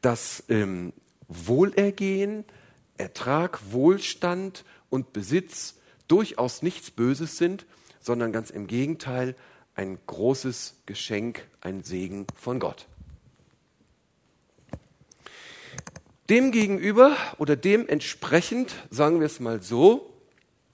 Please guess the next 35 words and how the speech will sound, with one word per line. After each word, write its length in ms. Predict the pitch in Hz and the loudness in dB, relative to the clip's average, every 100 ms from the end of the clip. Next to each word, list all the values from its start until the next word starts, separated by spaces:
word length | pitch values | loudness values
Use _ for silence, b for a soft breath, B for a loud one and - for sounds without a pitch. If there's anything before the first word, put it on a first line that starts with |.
| - | -18
finden 340 | - 196 226 185 | 2 4 4 2
wir 160 | 180 | 4
auch 160 | 170 - | 4 2
in 140 | 139 | -2
der 120 | 120 | -2
Schrift, 380 | - 180 226 - B B B B | 0 2 0 -4 B B B B
dass 180 | - 196 | 2 4
es 160 | 208 - | 0 0
nach 140 | 165 | 0
der 120 | 160 | 0
Schrift 380 | 147 180 180 - | 0 0 0 -4
kein 260 | - 165 170 151 | -2 -2 0 0
Armutsideal 1120 | 156 170 160 - - 117 107 98 92 92 90 | 0 2 0 -2 -6 -4 -2 -4 -4 -4 -6
gibt. 440 | 104 - - - _ - _ _ _ _ B B B | -10 -14 -18 -20 _ -20 _ _ _ _ B B B
Das 180 | - 139 | -2 0
ist 120 | 185 | 2
ein 140 | 185 165 | 2 4
Grundmissverständnis 920 | 180 247 - 214 - 180 180 175 170 | 4 4 0 -2 -4 -2 0 0 -2
des 200 | 160 - | -4 -2
Mittelalters. 880 | 170 160 110 - - - - - - _ _ B B B | -2 0 0 -2 -6 -12 -12 -14 -16 _ _ B B B
So 140 | - 135 | -6 -4
die 100 | 131 | 2
Bettelmönche 760 | 165 160 143 113 104 95 107 - | 2 4 2 4 0 -2 -6 -6
und 200 | 82 - | -8 -8
so. 200 | 73 - | -12 -6
Da 120 | 107 | -2
gab's 240 | 139 147 | 0 2
dann 160 | - 123 | 0 -2
so 100 | 107 | -2
Bettelorden 760 | 95 175 180 170 147 170 165 175 | 0 4 4 6 6 6 4 -2
und 160 | 160 | -2
so 160 | - 139 | -4 0
weiter. 280 | 151 156 147 | 0 0 -2
Und 220 | 123 - | -2 -2
die 160 | 190 | -4